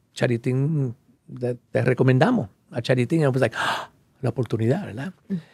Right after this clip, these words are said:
Speaker 1: Este, conocí a Lynn, conocí a Charitín. Ellos lo que hicieron fue para audicionarme, "Párate al lado de los muchachos", y me paré al lado, ellos, siendo ellos más altos que yo.
Speaker 2: <laughs>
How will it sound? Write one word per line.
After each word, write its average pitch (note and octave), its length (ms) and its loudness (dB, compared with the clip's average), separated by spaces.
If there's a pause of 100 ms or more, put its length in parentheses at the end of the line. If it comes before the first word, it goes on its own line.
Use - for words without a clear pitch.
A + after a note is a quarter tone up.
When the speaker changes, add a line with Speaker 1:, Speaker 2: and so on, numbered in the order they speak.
(180)
Speaker 1:
Este, C3 440 4
conocí B2 480 2
a D3 80 6
Lynn, D3+ 280 2
conocí C#3+ 320 0
a B2+ 60 2
Charitín. E3+ 680 2
Ellos D#3 360 2
lo D3 140 0
que C#3+ 80 -4
hicieron C#3+ 300 0
fue D3+ 220 2
para C3+ 200 0
audicionarme, C3+ 720 0 (320)
"Párate E3 280 6
al F#3 80 6
lado F3 140 8
de E3+ 60 6
los E3+ 100 6
muchachos", D3 580 4
y D3 60 0
me C#3 140 0
paré C3+ 180 4
al D#3+ 160 6
lado, F#3 240 4 (480)
ellos, D3 320 4 (420)
siendo F#3 360 8
ellos G#3 200 8
más F3 140 6
altos E3+ 240 4
que C#3+ 100 4
yo. D3 260 8
Speaker 2:
<laughs> A3+ 680 2